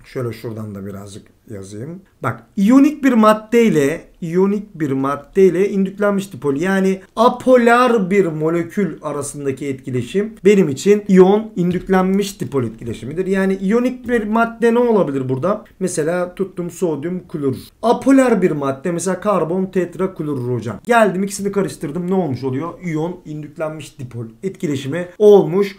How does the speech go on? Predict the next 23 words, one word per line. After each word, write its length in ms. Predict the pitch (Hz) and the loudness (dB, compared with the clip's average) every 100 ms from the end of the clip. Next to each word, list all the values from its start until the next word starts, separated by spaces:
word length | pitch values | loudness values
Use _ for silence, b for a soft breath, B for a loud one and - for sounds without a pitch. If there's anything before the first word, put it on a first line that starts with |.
| - | 4
oluyor 440 | 220 190 160 190 | 6 8 6 2
sevgili 600 | - 214 185 151 190 196 | 0 2 2 4 4 4
arkadaşlar. 520 | 170 165 127 123 123 | 2 0 0 -6 -6
Bak 140 | 120 113 | -8 -8
indüklenmiş 600 | 226 240 247 240 233 - | -4 -4 -2 0 0 -4
dipol, 200 | - 226 | -6 -4
indüklenmiş 520 | 208 196 220 214 190 | -4 -6 -6 -6 -6
dipol 240 | - 151 180 | -6 -4 -2
yani 380 | 180 165 143 147 | -4 -6 -6 -4
London 400 | 185 190 151 131 | -2 -2 -2 -6
kuvvetleri 680 | 127 117 104 - 104 143 - | -6 -8 -8 -8 -8 -8 -10
iki 280 | 185 - 254 | -12 -8 -6
apolar 500 | 220 - 165 135 110 | -4 -4 -4 -4 -4
molekül 420 | 101 101 92 92 | -8 -12 -12 -12
arasında 380 | 87 87 85 78 | -12 -16 -20 -20
yani. 260 | 67 58 - _ | -20 -20 -20 _
Apolar, 520 | 151 - 113 127 151 | -10 -8 -8 -6 -6
apolar 680 | 156 151 - 127 135 139 117 | -6 -6 -4 -2 0 -2 -4
demiş 260 | 101 98 - | -8 -12 -12
olduk 280 | 95 92 92 | -14 -14 -14
arkadaşlar. 600 | 95 95 90 - 196 - 214 | -14 -14 -16 -12 -14 -10 0
Yani 400 | 220 214 208 202 | 4 4 4 0
karbon 680 | - 247 233 196 220 226 - | 0 2 4 4 0 0 -6